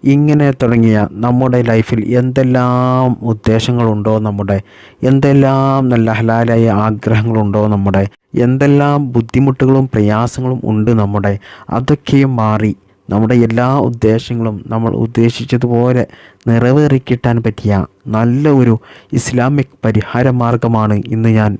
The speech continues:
പറഞ്ഞു തരുന്നത്. ഇത് നിങ്ങൾ ചെയ്യേണ്ടത് ഇശാ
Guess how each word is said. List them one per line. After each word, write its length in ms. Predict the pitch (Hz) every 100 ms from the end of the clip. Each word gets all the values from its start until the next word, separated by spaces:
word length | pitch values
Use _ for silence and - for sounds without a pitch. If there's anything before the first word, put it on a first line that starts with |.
| -
പറഞ്ഞു 240 | 104 101 107
തരുന്നത്. 500 | 104 101 101 101 98 92 _ _ _ _ _ _
ഇത് 240 | 123 127 160
നിങ്ങൾ 200 | 156 143 139
ചെയ്യേണ്ടത് 680 | - 117 117 131 135 131 143 160 _ _
ഇശാ 320 | - 120 139